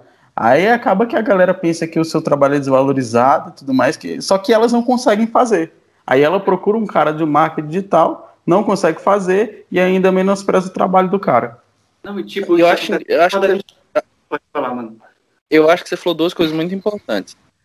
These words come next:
Speaker 3: A primeira é sobre conhecimento. Tipo, as pessoas não sabem o quanto vale conhecimento.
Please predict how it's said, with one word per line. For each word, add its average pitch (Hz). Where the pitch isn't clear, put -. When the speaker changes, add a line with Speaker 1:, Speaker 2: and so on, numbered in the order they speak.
Speaker 3:
A 143
primeira 170
é 156
sobre 156
conhecimento. 156
Tipo, -
as 139
pessoas 170
não 208
sabem 151
o 311
quanto 262
vale 147
conhecimento. 151